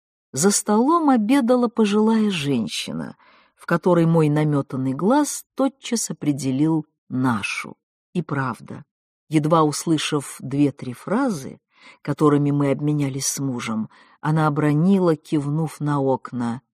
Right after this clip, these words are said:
"И вам не повезло". Мы поздоровались, назвались просто по именам. "Виктория, очень приятно". Посокрушались о погоде. Что ж, весна не лето,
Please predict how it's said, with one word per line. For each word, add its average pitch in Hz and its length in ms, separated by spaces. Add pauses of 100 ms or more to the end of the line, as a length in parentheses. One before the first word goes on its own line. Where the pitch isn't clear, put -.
(140)
"И 180 140
вам 185 300
не 131 80
повезло". - 580 (640)
Мы 240 140
поздоровались, 143 880 (340)
назвались 247 480
просто 269 360
по 139 140
именам. 113 460 (300)
"Виктория, 90 600 (140)
очень 107 240
приятно". - 600 (500)
Посокрушались 165 1000
о 147 80
погоде. - 680 (280)
Что - 280
ж, - 140
весна 202 380
не 156 140
лето, 135 500